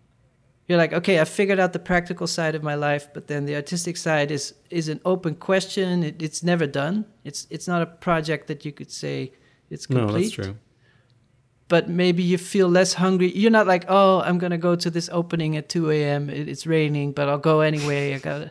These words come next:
Speaker 2: Uh, I think,
Speaker 1: <laughs>
Speaker 2: I don't know. I go through waves, right? Like, I, one thing I've shifted to later in life is a lot more community work. So meeting with,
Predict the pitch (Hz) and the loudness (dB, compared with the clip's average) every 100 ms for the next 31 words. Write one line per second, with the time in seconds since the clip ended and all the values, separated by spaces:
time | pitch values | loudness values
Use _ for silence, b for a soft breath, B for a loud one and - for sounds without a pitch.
0 | - B B B B B B B B - | -18 B B B B B B B B 2
1 | 143 151 160 147 147 151 156 160 233 240 | 4 4 2 4 4 4 4 6 4 2
2 | 156 190 240 143 156 165 151 110 107 151 | 2 4 4 4 4 4 4 4 4 2
3 | 110 - 107 113 117 107 - - - 127 | 0 -2 0 0 0 -2 -4 -12 -4 -2
4 | 139 135 127 147 147 139 127 - 123 127 | -2 2 4 6 6 4 2 -2 -2 -4
5 | - 113 107 107 104 101 107 101 107 104 | -2 0 2 2 2 0 -2 -2 -2 0
6 | 104 107 107 98 - 104 104 123 131 139 | 0 0 -4 -6 -2 0 0 0 0 0
7 | 160 165 - _ _ - - 107 101 98 | -2 -6 -20 _ _ -8 0 2 2 0
8 | 95 - B B B B 120 123 117 113 | -2 -8 B B B B 0 4 4 2
9 | 107 - | 0 -6